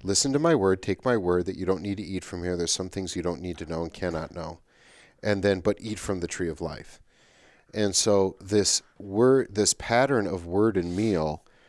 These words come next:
is through the Old Testament, uh, with sacrifices in the temple, but also with the Seder meal and the Passover and the, and then eventually the synagogue service.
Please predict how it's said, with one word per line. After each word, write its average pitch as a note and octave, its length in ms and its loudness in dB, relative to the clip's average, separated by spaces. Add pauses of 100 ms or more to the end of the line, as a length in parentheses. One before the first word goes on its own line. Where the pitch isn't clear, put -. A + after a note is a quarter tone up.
(160)
is - 240 0
through G#2 340 0
the D3 140 6
Old D#3 220 6
Testament, F#2 560 0 (960)
uh, F2+ 220 2
with F#2 180 -2
sacrifices A2 840 2
in G#2+ 60 -2
the G2+ 100 0
temple, G#2+ 440 0
but F#2 180 0
also F2+ 280 2
with E2+ 120 -8
the E2 80 -12
Seder G#2 480 2
meal G2+ 400 2
and E2+ 140 -10
the E2+ 60 -6
Passover G2 720 0
and E2 300 -8
the, D#2+ 180 -12
and F2 160 -10
then E2+ 80 -6
eventually F2+ 400 -6
the E2 100 -6
synagogue F2 520 -2
service. D2 480 -4